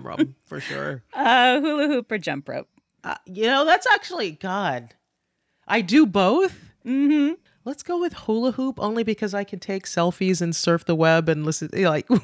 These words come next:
Speaker 1: <laughs> with my hands free. So let's just do
Speaker 2: Yeah.
Speaker 1: that. Let's go hula hoop.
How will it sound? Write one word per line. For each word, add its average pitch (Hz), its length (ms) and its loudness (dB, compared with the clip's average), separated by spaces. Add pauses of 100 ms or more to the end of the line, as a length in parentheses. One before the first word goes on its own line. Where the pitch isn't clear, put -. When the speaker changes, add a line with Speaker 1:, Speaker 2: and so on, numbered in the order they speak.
(240)
Speaker 1:
<laughs> - 400 -18
with 175 180 0
my 156 120 4
hands 147 320 0
free. 131 260 -6
So 175 160 -6
let's 180 200 -4
just - 200 -6
do 139 80 -2
Speaker 2:
Yeah. 131 60 -4
Speaker 1:
that. 78 240 -4
Let's 165 160 -6
go 180 120 2
hula 139 220 -2
hoop. - 240 -8